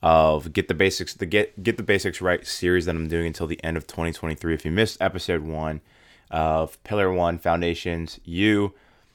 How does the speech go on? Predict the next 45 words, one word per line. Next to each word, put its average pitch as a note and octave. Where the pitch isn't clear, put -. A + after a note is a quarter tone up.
the -
first G#2
one, F#2
which F2+
is D#2+
Know F2
Your F2+
Why E2
and E2
Where E2
You're D2+
Going, F2+
I F#2
suggest G2+
you F#2
go G2
check F#2+
that F2+
one E2
out. F#2+
This G2+
is, F#2+
like, F#2+
the -
more F#2+
practical, F#2
like, E2+
it -
takes G2+
it -
from, G2
like, F#2+
a F2
high G2
level, G2
<clears throat> -
more, D#3
like, F2+
I -
wouldn't G2
say D#2
ethereal, D#2+
but, D2
like, D#2
more, F#2